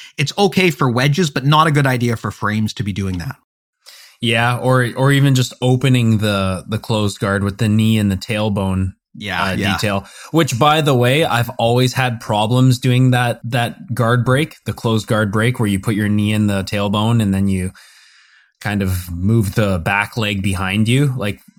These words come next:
Speaker 2: the way that I did that,
Speaker 1: Mm-hmm.
Speaker 2: it never really worked when I was coming up, but I just started watching Danaher's guard passing instructional,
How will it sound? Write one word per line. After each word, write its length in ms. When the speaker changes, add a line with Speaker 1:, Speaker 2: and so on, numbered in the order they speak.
Speaker 2:
the 120
way 180
that 160
I 100
did 280
that, 220
Speaker 1:
Mm-hmm. 180
Speaker 2:
it 100
never 320
really 240
worked 400
when 120
I 60
was 140
coming 300
up, 160
but 120
I 80
just 380
started 340
watching 400
Danaher's 520
guard 320
passing 480
instructional, 720